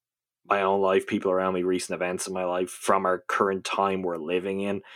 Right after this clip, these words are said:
I think there are things that are just there, and there'll be a universality to some of that. I think if you've got kind of,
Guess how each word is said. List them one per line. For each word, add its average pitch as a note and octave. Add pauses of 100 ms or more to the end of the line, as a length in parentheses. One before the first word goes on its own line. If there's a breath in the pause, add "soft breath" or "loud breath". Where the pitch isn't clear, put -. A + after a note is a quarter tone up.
(220 loud breath)
I G2+
think A#2
there A2+
are G#2
things G#2
that F#2+
are F2+
just F#2
there, G#2+
and G2
there'll F2+
be F2
a -
universality F2+
to F2+
some G2
of E2
that. -
I -
think - (640 soft breath)
if F#2
you've F2
got F2
kind F#2+
of, E2+